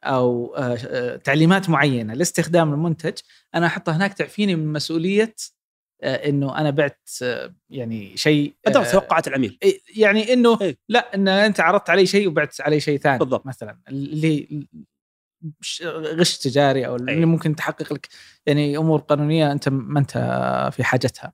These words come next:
Speaker 2: صحيح.
Speaker 1: فخلاص تعفي نفسك من المسؤولية
Speaker 2: جدًا.
Speaker 1: القانونية، توصف المنتج وصف مرضي وتطلع بالكلمات المفتاحية.
Speaker 2: يعني أنا مرة مبسوط صراحة في السنة الأخيرة هذه، سنة ما بعد، مرحلة ما بعد الكورونا، بديت أسمع في جلسات
Speaker 1: بس والله
Speaker 2: مع
Speaker 1: إنها
Speaker 2: التجار.
Speaker 1: ثلاث.
Speaker 2: سام؟
Speaker 1: ثلاثة هي.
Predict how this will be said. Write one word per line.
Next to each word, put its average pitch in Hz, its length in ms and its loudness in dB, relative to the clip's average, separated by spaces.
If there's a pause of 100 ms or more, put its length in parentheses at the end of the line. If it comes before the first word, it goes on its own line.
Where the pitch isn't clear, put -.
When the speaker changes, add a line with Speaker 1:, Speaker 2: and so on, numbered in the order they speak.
Speaker 2:
صحيح. 131 360 -10
Speaker 1:
فخلاص 180 520 0
تعفي 190 300 2
نفسك 185 300 -2
من 160 60 0
المسؤولية 151 320 -2
Speaker 2:
جدًا. 143 120 2
Speaker 1:
القانونية، 139 440 0 (320)
توصف 208 300 0
المنتج 160 380 -2
وصف 147 360 -2
مرضي 156 460 -2 (280)
وتطلع 214 720 -2
بالكلمات 156 640 0
المفتاحية. 127 600 -4 (160)
Speaker 2:
يعني 131 380 -6
أنا 160 80 -2
مرة 180 180 0
مبسوط 165 340 0
صراحة 151 600 0 (100)
في - 120 -4
السنة 131 240 0
الأخيرة 120 420 0
هذه، 104 80 -2
سنة 131 240 0
ما 120 80 -2
بعد، 120 180 -2
مرحلة 131 400 -2
ما 131 60 0
بعد 131 140 0
الكورونا، 131 500 -2
بديت 135 320 -4
أسمع 117 460 -8 (100)
في 110 220 -6
جلسات 110 280 -2
Speaker 1:
بس - 100 0
والله 202 120 4
Speaker 2:
مع 190 60 4
Speaker 1:
إنها 170 100 0
Speaker 2:
التجار. 139 240 0
Speaker 1:
ثلاث. - 100 -12 (240)
Speaker 2:
سام؟ - 220 2 (160)
Speaker 1:
ثلاثة 165 360 2
هي. 135 220 -6